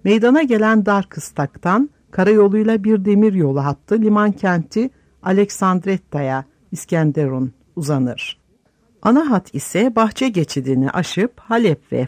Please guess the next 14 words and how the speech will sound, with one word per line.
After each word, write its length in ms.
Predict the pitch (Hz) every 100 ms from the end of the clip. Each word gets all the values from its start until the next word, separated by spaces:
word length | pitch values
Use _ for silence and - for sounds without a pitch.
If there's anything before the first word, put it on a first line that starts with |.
| -
Fırat'a 360 | 220 175 139
giden 360 | 127 120 170 247
kuzey 400 | - 202 175 139
rotayı 400 | 127 - 127 127
izler. 500 | 120 - 117 87 - _ _ _ _ _ _ _ _
Pompeius 640 | - 254 285 359 262 190 -
zamanında 800 | - 175 156 139 139 135 - 285
Kilikya'nın 680 | - 226 247 226 220 220 202
Ceyhan 440 | 196 202 190 180
Nehri'nin 480 | 170 160 170 170 156
doğusunda 480 | 160 151 - 175 240
kalan 380 | 214 165 135
bu 60 | 123
parçası, 680 | - 120 - 117 - -